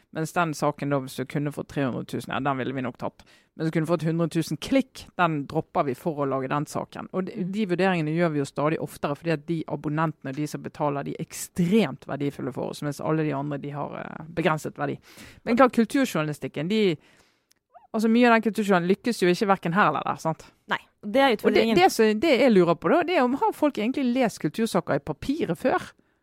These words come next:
Speaker 2: Tror jeg ikke.
Speaker 1: Jeg tror de har lest mye mindre enn vi har trodd, skjønner du.
Speaker 2: Fordi
Speaker 1: Mye mindre.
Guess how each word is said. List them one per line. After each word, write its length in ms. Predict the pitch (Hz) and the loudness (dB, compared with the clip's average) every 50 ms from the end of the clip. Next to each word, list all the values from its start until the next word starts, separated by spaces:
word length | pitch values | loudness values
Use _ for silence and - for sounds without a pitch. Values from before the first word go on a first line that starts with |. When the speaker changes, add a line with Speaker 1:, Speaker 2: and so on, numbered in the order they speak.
| _ _ | _ _
Speaker 2:
Tror 80 | - 87 | -20 -20
jeg 80 | - _ | -20 _
ikke. 120 | - _ - | -14 _ -10
Speaker 1:
Jeg 80 | 262 | -4
tror 120 | - 311 285 | -2 0 2
de 40 | 277 | 2
har 60 | 269 262 269 | 2 2 2
lest 160 | 254 - - | 0 0 0
mye 140 | 220 233 247 | 0 0 2
mindre 260 | 240 240 233 220 190 | 2 2 2 2 2
enn 60 | 175 170 | 2 2
vi 40 | 160 | 0
har 80 | 160 - | -2 -2
trodd, 240 | - - 185 165 | -4 -4 -4 -4
skjønner 360 | - - - - - - - - | -4 -8 -12 -10 -8 -8 -10 -10
du. 60 | - _ _ _ _ _ _ | -12 _ _ _ _ _ _
Speaker 2:
Fordi 140 | - 294 320 302 220 | -2 0 0 2 2
Speaker 1:
Mye 240 | 240 254 262 269 220 | 4 4 6 6 6
mindre. 320 | 190 190 185 170 156 147 | 4 4 2 2 -2 -4